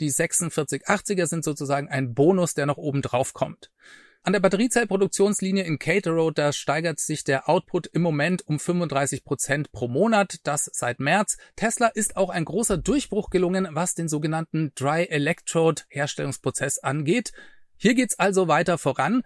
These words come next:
Gleichzeitig wurden in Texas die Batteriezellproduktionslinien installiert. Erste Zellen sind vom Band gelaufen und bis Ende des Jahres soll Texas die Produktion in der Cato Road sogar überholen.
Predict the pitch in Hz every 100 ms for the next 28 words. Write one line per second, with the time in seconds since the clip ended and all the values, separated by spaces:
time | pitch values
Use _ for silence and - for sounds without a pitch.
0 | - _ 147 180 185 185 190 208 190 -
1 | _ 139 214 226 214 - 170 - 202 -
2 | 185 - 175 151 147 165 185 - 151 160
3 | - 151 143 - 160 160 156 160 151 -
4 | 254 - 202 180 180 - _ - 170 -
5 | 170 - 151 151 - - 175 - 143 156
6 | - 147 143 - 147 165 147 - 139 -
7 | 151 160 143 - 127 135 127 - - 139
8 | 147 151 - _ _ - 202 - 180 175
9 | - - - - 160 160 156 139 - 160
10 | 175 190 135 143 - 302 277 175 147 139
11 | - 139 135 135 127 139 135